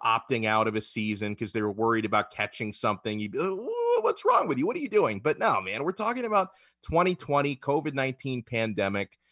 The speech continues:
Even if you personally, and I'm speaking to anyone listening, even if you personally are steadfast in the idea that if this were you, you would play,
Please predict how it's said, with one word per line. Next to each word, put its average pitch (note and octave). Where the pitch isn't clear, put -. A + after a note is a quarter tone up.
Even C#4+
if E3
you F#3
personally, G2
and B2
I'm B2+
speaking D#3+
to C3
anyone D3
listening, G2+
even A3+
if G3
you F3
personally B2+
are G#2+
steadfast C3
in A#2
the A2+
idea G2+
that F#2+
if G#2
this C#3
were E3+
you, A3
you C3+
would A#2+
play, -